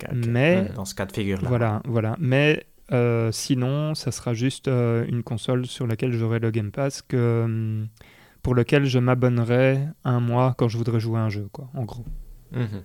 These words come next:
Speaker 2: Ça va être un truc comme ça.
Speaker 1: Ah, ok, ouais. Tu, tu penses même pas garder l'abonnement en continu ?
Speaker 2: Non,
Speaker 1: Ok.
Speaker 2: je pense pas. Mais bon, pour l'instant, oui, parce que ça va être, euh, ma console, euh,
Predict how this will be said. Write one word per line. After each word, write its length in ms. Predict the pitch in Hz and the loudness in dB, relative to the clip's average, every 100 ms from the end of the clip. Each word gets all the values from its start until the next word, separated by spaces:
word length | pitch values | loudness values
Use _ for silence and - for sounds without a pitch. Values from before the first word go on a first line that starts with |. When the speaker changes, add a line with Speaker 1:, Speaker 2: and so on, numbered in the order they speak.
| - | -16
Speaker 2:
Ça 160 | - 120 | -6 -2
va 120 | 113 | 0
être 180 | 110 - | -2 -2
un 60 | 117 | -4
truc 160 | - | -4
comme 160 | - 110 | -8 -10
ça. 200 | - 123 - _ _ _ _ _ _ _ - - | -10 -14 -20 _ _ _ _ _ _ _ -14 -6
Speaker 1:
Ah, 180 | 226 131 | -4 -4
ok, 120 | - 120 | -4 -2
ouais. 140 | 101 98 | -2 -4
Tu, 140 | - | -10
tu 280 | - 113 104 | -6 -4 -2
penses 280 | 117 143 131 | 2 2 2
même 140 | 123 120 | -4 -2
pas 160 | 127 | -2
garder 320 | 117 107 110 110 | 0 -2 0 0
l'abonnement 420 | 101 101 101 98 | 0 0 0 -2
en 40 | |
continu ? 360 | 98 - - 90 | -2 -8 -8 0
Speaker 2:
Non, 340 | 175 160 135 107 | 2 6 4 4
Speaker 1:
Ok. 60 | |
Speaker 2:
je 100 | 107 | 0
pense 260 | 127 - 110 | -4 -4 -8
pas. 180 | - 117 120 - - | -8 -10 -10 -18 -6
Mais 220 | 135 143 - | 6 6 6
bon, 180 | 135 | 2
pour 180 | 123 135 | 2 2
l'instant, 460 | 131 127 - 151 143 | 2 2 0 0 0
oui, 240 | 127 156 | 2 0
parce 180 | - 135 | 0 -2
que 120 | - | -2
ça 160 | 117 127 | -2 0
va 120 | 117 | 2
être, 180 | 113 - | 0 0
euh, 160 | 123 117 | -2 0
ma 480 | 113 110 110 110 107 | 0 0 0 -2 -4
console, 460 | - 117 - 123 113 | -4 -8 -2 -2 0
euh, 760 | 110 110 107 107 107 104 104 | 0 -2 -2 -4 -4 -6 -6